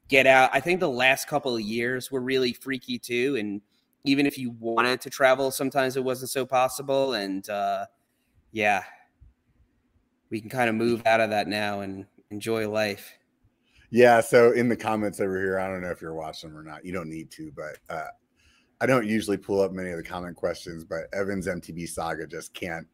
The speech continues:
Speaker 2: he, he's just losing his shit about this. So he, and it goes along with what we're saying. So he's, like,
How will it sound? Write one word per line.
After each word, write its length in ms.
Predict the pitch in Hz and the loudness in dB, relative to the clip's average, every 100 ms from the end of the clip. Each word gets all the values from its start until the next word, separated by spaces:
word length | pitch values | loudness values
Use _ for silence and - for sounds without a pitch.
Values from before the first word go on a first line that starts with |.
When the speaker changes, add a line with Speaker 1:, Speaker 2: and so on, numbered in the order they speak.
| _ | _
Speaker 2:
he, 180 | - 87 | -16 -14
he's 240 | 98 90 | -8 -8
just 240 | 85 82 - | -8 -12 -6
losing 300 | 87 78 80 | -6 -6 -12
his 160 | 76 | -16
shit 240 | - - 80 | -14 -12 -12
about 320 | 78 76 - | -12 -12 -12
this. 160 | 78 - | -14 4
So 180 | - | 6
he, 200 | 95 113 - - - - - | 6 2 -4 -10 -10 2 8
and 160 | 147 | 10
it 160 | 151 - | 10 12
goes 220 | 180 175 | 10 12
along 320 | 170 156 156 | 12 12 12
with 200 | 151 143 | 10 10
what 80 | 139 | 10
we're 160 | 135 131 | 10 8
saying. 400 | 127 123 113 107 | 8 6 6 4
So 160 | 127 | 4
he's, 160 | 123 120 | 4 6
like, 240 | 123 120 | 2 2